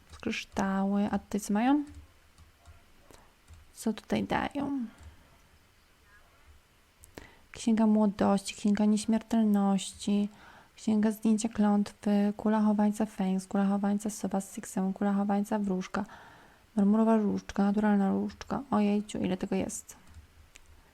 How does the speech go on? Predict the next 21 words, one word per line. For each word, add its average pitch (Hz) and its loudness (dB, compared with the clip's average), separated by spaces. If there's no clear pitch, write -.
Dobrze, - 0
tak 208 -2
wróćmy 226 -2
sobie 196 -4
do 185 0
domu. 175 -2
Nic 208 4
tutaj 190 0
nie 220 4
znaleźliśmy. 185 -2
Pokażę 247 2
wam 214 2
teraz 208 -2
naszego 202 4
Kleofasa, 220 -2
który 247 8
po 233 6
zmianie 254 8
grupy 226 6
wiekowej 196 4
wygląda 196 4